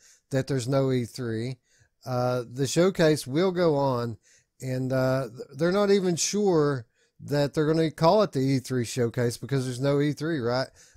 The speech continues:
But they have assured us that, um, that it is coming back. They have, uh, plans to make it, quote, "bigger and better" this year.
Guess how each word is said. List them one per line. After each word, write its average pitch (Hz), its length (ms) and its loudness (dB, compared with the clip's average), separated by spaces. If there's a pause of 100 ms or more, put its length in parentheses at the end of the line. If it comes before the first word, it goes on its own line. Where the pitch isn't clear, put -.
(100)
But 131 180 -2
they 143 140 4
have 175 220 6
assured 170 440 0
us 143 360 0 (400)
that, 135 380 -2
um, 113 440 0 (1120)
that 131 160 -4
it 127 120 0
is 165 160 0
coming 185 360 2
back. 139 340 4 (320)
They 135 220 2
have, 139 440 2
uh, 120 420 0 (100)
plans 156 400 2
to 143 100 -2
make 139 280 0
it, 123 200 -4 (240)
quote, 151 320 4 (220)
"bigger 165 560 2 (420)
and 139 400 0
better" 160 320 4
this 120 280 -4
year. 117 360 -4